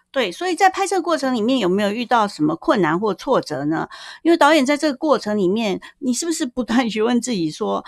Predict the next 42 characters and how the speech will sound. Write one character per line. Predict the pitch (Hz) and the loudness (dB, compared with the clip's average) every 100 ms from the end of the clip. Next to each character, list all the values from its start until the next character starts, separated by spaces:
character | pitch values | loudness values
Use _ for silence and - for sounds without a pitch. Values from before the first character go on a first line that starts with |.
| - | -14
这 | - 339 | -8 -4
郑 | 415 370 | 4 4
问 | |
老 | 226 | 4
师 | 143 226 | 2 -4
创 | 277 254 | -2 0
作 | 254 | 0
核 | 214 - 170 | -2 -4 -6
心 | - 247 240 | -2 0 0
是 | 247 | -2
什 | - - | -8 -8
么？ | - - - - | -10 -14 -18 -8
还 | - | 0
有 | 370 | 2
你 | 294 196 | 4 2
希 | - | 0
望 | 277 254 240 | 2 2 0
郑 | 294 | 2
问 | 269 | 2
老 | 190 151 | 2 -2
师 | 233 | -6
纪 | 240 | -4
录 | 247 | -2
片 | 214 233 | -2 -2
可 | 190 | -2
以 | 208 | -4
呈 | - 165 | -2 0
现 | 180 254 | 0 -2
什 | - | -2
么 | 156 175 | -4 -2
样 | 202 180 | -2 -4
的 | |
内 | 202 247 | -2 -4
容 | 180 160 165 | -2 -2 -4
给 | 156 | -6
所 | 135 196 180 | -10 -6 -6
有 | 147 | -6
的 | 165 147 | -6 -8
台 | 135 143 | -10 -12
湾 | 143 139 | -8 -8
人 | 117 | -10
呢？ | - | -14